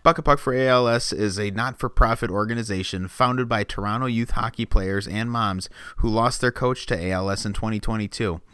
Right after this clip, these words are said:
They've recently partnered with A L S Canada, and their goal is to raise one million dollars towards a cure for A L S, or as it's often referred to, Lou Gehrig's disease. So how does it work? For every buck you raise, you shoot a puck.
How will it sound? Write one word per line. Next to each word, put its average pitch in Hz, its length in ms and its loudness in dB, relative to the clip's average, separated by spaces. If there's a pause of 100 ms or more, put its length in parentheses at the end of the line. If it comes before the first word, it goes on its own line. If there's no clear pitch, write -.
(320)
They've 95 160 2
recently 127 460 2
partnered 113 400 6
with 104 160 0
A 104 160 -2
L 120 160 0
S 127 160 0
Canada, 90 500 0
and 87 80 -4
their 90 120 -4
goal 113 240 2
is 117 160 0
to 117 100 -2
raise 101 320 0
one 110 400 0
million 135 400 2
dollars 101 600 -2 (300)
towards 104 220 4
a 98 60 0
cure 117 320 2
for - 120 0
A 117 160 2
L 110 200 2
S, 87 320 -4 (240)
or 104 100 6
as 98 100 4
it's 92 140 -2
often 123 300 4
referred 127 360 4
to, 92 380 0
Lou 113 160 2
Gehrig's 107 460 0
disease. 85 420 -6 (320)
So - 140 0
how 110 160 6
does 156 140 2
it 131 100 2
work? 156 340 -2 (200)
For - 180 2
every 156 200 4
buck 135 300 4
you 147 140 4
raise, 110 480 6
you 160 100 0
shoot 151 220 2
a 139 40 6
puck. 110 380 4